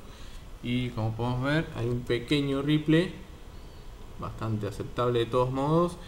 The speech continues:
y tenemos la tensión en alrededor de los trescientos volts. Así que el capacitor creo que es chico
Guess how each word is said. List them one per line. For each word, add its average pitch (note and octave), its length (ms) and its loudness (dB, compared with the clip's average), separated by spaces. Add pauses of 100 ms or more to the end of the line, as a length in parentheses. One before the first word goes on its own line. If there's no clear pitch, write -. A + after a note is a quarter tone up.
(220)
y F#2+ 60 -6
tenemos A2+ 260 0
la A#2 100 -2
tensión B2+ 460 -2
en D3 220 -2 (500)
alrededor G#2 400 0
de B2 80 4
los B2 260 0
trescientos A2+ 800 -2 (1160)
volts. - 440 -6 (140)
Así A2 280 -6
que G#2 360 -4 (1080)
el E3 80 -2
capacitor C#3 540 4
creo C3 260 4
que B2+ 260 4
es C3+ 140 -4
chico D#3 480 4